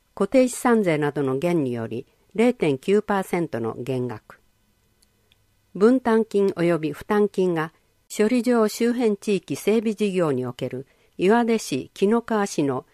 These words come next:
両市負担金の減により三点二パーセントの減額。使用料及び手数料が一般廃棄物処理手数料の増により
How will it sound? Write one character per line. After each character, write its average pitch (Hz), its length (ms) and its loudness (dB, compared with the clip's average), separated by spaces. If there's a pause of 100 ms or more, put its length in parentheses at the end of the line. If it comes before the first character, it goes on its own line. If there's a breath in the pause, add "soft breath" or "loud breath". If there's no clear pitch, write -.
(180 soft breath)
両 240 240 2
市 151 200 -4
負 - 120 -16
担 196 220 0
金 175 260 -2
の 160 100 0
減 160 280 0
に 120 100 -2
よ 110 140 -4
り 107 180 -10 (680)
三 254 340 0
点 143 240 0
二 139 120 0
パ 214 200 -2
ー 214 40 -4
セ 196 180 -2
ン 170 60 -2
ト 123 120 -6
の 110 140 -6
減 113 240 -6
額。 - 300 -18 (1400)
使 - 220 0
用 269 220 4
料 147 420 0
及 165 240 2
び 156 100 -4
手 175 160 0
数 233 300 -2
料 143 180 0
が 123 240 -8 (260 soft breath)
一 175 220 0
般 247 220 0
廃 233 240 -2
棄 226 160 -4
物 156 360 -2
処 196 100 0
理 233 140 -2
手 220 140 2
数 226 260 -2
料 147 200 0
の 123 160 -4
増 151 200 0
に 117 200 -4
よ 107 100 -8
り 107 220 -10